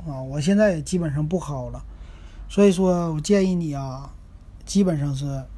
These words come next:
不用薅了啊，非常少。那个红包以前是在应用商店里，现在也有给红包，但是我下载一个A P P，经常刷不出来，有的时候就能刷个几分钱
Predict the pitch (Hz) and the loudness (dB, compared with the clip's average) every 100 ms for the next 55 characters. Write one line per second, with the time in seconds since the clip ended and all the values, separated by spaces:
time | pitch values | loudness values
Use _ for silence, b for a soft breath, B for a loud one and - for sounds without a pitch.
0 | - 160 165 151 135 110 110 - - - | -8 0 0 0 -6 -10 -12 -16 -16 -16
1 | - - 131 190 170 156 135 135 - - | -14 -14 -4 0 0 0 -2 -6 -10 -4
2 | 185 170 165 180 214 214 214 165 156 160 | -2 0 -2 2 6 6 6 2 0 -2
3 | 170 180 185 175 185 190 185 180 190 226 | -2 0 2 2 2 2 2 2 4 4
4 | 160 143 - b b b b - - 226 | 2 -4 -14 b b b b -10 2 6
5 | 220 196 175 180 170 143 156 160 139 160 | 6 6 4 2 0 -6 -4 -2 0 0
6 | 147 139 135 - 196 196 190 156 208 196 | -2 -6 -10 -2 2 4 2 2 2 2
7 | 170 143 156 180 165 175 160 151 143 b | 0 -4 -2 0 0 -2 -2 -4 -4 b
8 | b b b - - 247 214 208 214 202 | b b b -2 4 6 6 6 4 4
9 | 196 190 143 139 - 170 156 190 202 175 | 2 0 -2 -6 -6 -4 2 2 4 2
10 | 170 180 185 - 170 170 165 143 131 165 | 2 2 0 0 0 0 -2 -4 -4 -4
11 | 165 143 | -4 -6